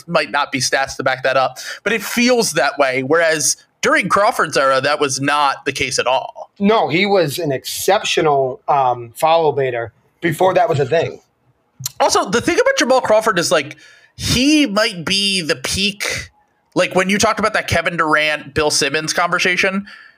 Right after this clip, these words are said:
Speaker 1: Crawford is kind of like an,
Speaker 2: They
Speaker 1: I, I,
Speaker 2: love him.
Speaker 1: well, uh, they love him so much. And I talked about this the other day,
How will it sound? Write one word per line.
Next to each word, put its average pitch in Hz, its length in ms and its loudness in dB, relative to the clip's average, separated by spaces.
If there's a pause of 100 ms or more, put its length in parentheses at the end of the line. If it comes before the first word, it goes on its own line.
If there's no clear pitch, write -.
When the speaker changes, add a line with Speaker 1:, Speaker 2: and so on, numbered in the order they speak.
(300)
Speaker 1:
Crawford 285 680 2
is 202 160 0
kind 208 400 0
of 180 120 -4
like 185 240 2
an, 170 60 0
Speaker 2:
They 151 40 0
Speaker 1:
I, 180 240 2
I, 165 120 0
Speaker 2:
love 160 140 0
him. 123 260 -4 (480)
Speaker 1:
well, 170 180 0
uh, 202 160 0 (120)
they 247 140 2
love 277 180 4
him 254 140 0
so 240 160 0
much. 233 200 2
And 185 80 2
I 175 40 0
talked 247 220 0
about 226 180 0
this 180 140 -2
the 180 100 0
other 160 140 0
day, 180 400 0